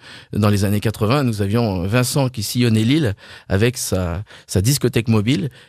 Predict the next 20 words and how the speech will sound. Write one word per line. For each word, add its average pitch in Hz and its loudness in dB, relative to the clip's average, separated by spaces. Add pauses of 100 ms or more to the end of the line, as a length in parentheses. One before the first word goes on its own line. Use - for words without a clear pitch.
(120)
euh, 80 -2
qu'il 101 -2
avait, 98 0
euh, 87 -6
surnommée, 117 0
euh, - -10 (460)
Flash, 127 2
Flash 127 0
deux 117 0
mille. 127 2
D'ailleurs, 113 2
il 104 0
allait 104 0
un 107 0
peu 110 -2
partout, 107 -2
même 107 2
en 101 0
Vendée, 113 0
hein. 107 -2